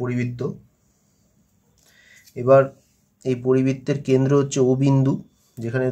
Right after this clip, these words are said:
লম্ব সমদ্বিখণ্ডক দুটি ছেদ করেছে সেটি পরিবৃত্তের কেন্দ্র। আর পরিবৃত্তের ব্যাসার্ধ হচ্ছে ওসি। তো ওসির দৈর্ঘ্য আমাকে মাপতে হবে।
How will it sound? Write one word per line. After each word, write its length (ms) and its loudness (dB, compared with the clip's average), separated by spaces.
লম্ব 180 0
সমদ্বিখণ্ডক 720 0
দুটি 240 -2
ছেদ 160 -2
করেছে 300 -2
সেটি 180 -6
পরিবৃত্তের 520 -4
কেন্দ্র। 220 4
আর 80 -8
পরিবৃত্তের 520 2
ব্যাসার্ধ 400 2
হচ্ছে 220 -2
ওসি। 360 0
তো 40 -16
ওসির 300 -2
দৈর্ঘ্য 280 4
আমাকে 180 2
মাপতে 360 0
হবে। 160 -2